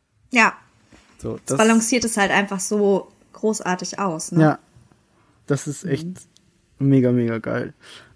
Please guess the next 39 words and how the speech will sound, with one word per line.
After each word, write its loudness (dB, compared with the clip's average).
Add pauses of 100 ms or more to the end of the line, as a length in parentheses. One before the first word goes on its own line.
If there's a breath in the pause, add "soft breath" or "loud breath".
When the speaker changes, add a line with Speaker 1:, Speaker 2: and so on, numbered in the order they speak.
Speaker 2:
Ähm, 4 (220)
ich -4
hab -2
grad 0
so 0
ein 4
bisschen 0
meine 2
Notizen -4
offen, -6
guck -8
immer 0
so -8
ein -8
bisschen -4
nebenbei, 2
was 2
so 0
vorher 2
passiert. -4 (540 loud breath)
Ähm, 6 (120)
und 4
ich 2
hab 2
mir 4
da 4
aufgeschrieben, -4
ein -6
bisschen -2
kurz 4
vor 0
Kevin -2
Casey, -4
auch -2
in 0
der 0
Staffel 0
vorher, -2 (440 loud breath)
datet 4